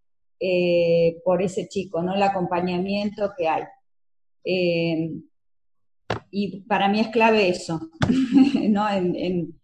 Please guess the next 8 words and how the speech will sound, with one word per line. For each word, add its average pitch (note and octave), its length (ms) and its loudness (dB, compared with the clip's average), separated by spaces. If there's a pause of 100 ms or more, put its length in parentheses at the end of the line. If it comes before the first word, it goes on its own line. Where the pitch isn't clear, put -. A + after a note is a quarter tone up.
(260)
en G3 120 -4
la G3 100 4
mayoría G#3+ 480 6
de A#3 100 6
los A3 140 2
casos B3+ 420 2
se G#3 100 2
nota, G#3 720 2